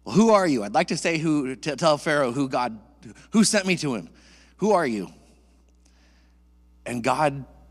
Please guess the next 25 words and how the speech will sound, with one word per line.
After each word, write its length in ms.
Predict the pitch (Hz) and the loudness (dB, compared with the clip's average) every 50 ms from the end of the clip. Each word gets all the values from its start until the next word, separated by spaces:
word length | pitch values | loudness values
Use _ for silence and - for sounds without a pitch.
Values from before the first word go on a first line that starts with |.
| - - - - - - - - - - - - - - - - _ - - | -20 -20 -20 -20 -20 -20 -20 -20 -20 -20 -20 -20 -20 -20 -20 -20 _ -16 -12
I, 120 | - 120 - | -10 -8 -6
I 60 | - 110 | -6 -6
can 280 | - 107 110 98 107 - _ | -6 -8 -8 -10 -12 -16 _
picture 300 | - 156 139 - - 147 | -8 -8 -6 -6 -6 -6
him 100 | 135 127 | -6 -6
somewhat 560 | - - 139 139 151 143 135 - - - - | -6 -6 -4 -4 -2 -2 -4 -4 -6 -10 -12
searching 500 | - - - - 175 170 - - 175 170 | -10 -10 -6 -4 -4 -4 -4 -4 -6 -6
the 60 | 156 | -6
vocabulary 800 | 147 151 131 - - - 110 117 117 120 104 101 101 92 95 98 | -6 -6 -8 -8 -8 -8 -6 -6 -4 -4 -6 -6 -6 -6 -6 -8
of 100 | 92 87 | -8 -10
humanity. 680 | 90 95 85 87 87 90 90 85 78 71 80 80 - - - _ _ _ - - - - - - - - - - - - - - - - - - - - - - - - - - - - - - - - | -12 -12 -12 -10 -10 -10 -12 -12 -14 -16 -18 -20 -20 -20 -20 _ _ _ -20 -20 -20 -20 -20 -20 -20 -20 -20 -20 -20 -20 -20 -20 -20 -20 -20 -20 -20 -20 -20 -20 -20 -20 -20 -20 -20 -20 -20 -20 -14 -12
And 100 | 107 110 | -6 -4
he 120 | 131 101 | -4 -4
cannot 520 | - - - 135 135 139 165 165 170 104 - | -2 -4 -2 0 0 0 0 -2 -4 -6 -10
come 200 | - - 143 143 | -10 -6 -4 -2
up 140 | 135 131 | -2 -2
with 120 | 135 123 117 | -4 -6 -6
a 80 | 104 | -6
name. 440 | 95 85 92 123 139 95 78 76 - - - - - - - - - - - _ _ _ _ _ _ _ _ _ _ _ _ _ _ _ _ | -6 -6 -6 -6 -6 -8 -8 -12 -16 -20 -20 -20 -20 -20 -20 -20 -20 -20 -20 _ _ _ _ _ _ _ _ _ _ _ _ _ _ _ _
All 260 | - 127 147 170 185 | -6 -6 -4 -2 -2
he 220 | 190 170 185 180 156 | -2 -2 -4 -4 -4
says 420 | - - - 143 139 143 139 139 | -4 -4 -4 -2 -2 -4 -2 -2
is 200 | 135 127 113 - | -2 -2 -2 -4
this 220 | 113 107 98 - - | -6 -6 -6 -8 -8
verb, 540 | 95 87 78 85 98 104 90 82 - - | -10 -12 -10 -8 -8 -6 -6 -8 -10 -14